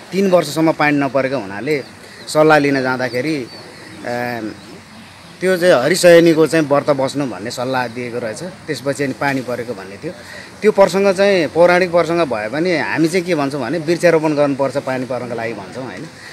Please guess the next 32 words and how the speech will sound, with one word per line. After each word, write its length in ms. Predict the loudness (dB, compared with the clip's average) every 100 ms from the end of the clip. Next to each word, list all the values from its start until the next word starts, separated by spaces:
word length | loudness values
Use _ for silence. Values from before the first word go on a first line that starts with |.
| -18 -6
त्यसो 160 | 0 2
हुनाले 260 | 4 4
आज 240 | 4 4 2
हामी 280 | 0 -2 -6
त्यही 200 | -4 -4
वृक्षारोपण 580 | -2 0 0 -2 -4
कार्यक्रममा 500 | -4 -4 -4 -6 -6
लागेका 340 | -4 -4 -6 -8
छौँ। 200 | -10 -12 -12 -20 -20 -20 -20 -12
अ, 340 | -8 -6 -6
यो 260 | -2 2 4
हरियाली, 640 | 2 2 6 6 4 -2 -6 -18 -20 -20 -20 -20 -20 -20 -20 -20 -10
अ, 40 | -4
आवश्यक 480 | 0 2 2 0 0
छ। 40 | -4 -6 -18 -18 -18 -20 -20 -18 -2
यो 140 | 2
वृक्षारोपण 1000 | 2 0 -4 -2 2 4 4 2 2 0 -4 -16 -14
विभिन्न 500 | -4 2 4 4 4
ढङ्गले, 420 | 2 0 2 2
अ, 640 | 0 -14 -18 -14 -6 2 4 4 2 -4 -8 0
आवश्यक 360 | 2 2 -2 2
का-, 360 | 4 4 2
कार्य 240 | 2 2 2
हो। 140 | -2
त्यो 200 | -4 -10 -12 -18 -20 -20 -4
वृक्षारोपण 520 | -2 6 8 8 6
गर्नु, 360 | 6 6 6 0
वृक्ष 320 | -2 -2 2
हुर्काउने 760 | 4 4 -2 -2 2 4 4 2
काम 280 | 2 2
भनेको 260 | -2 -6 -6
चाहिँ 220 | -2 -2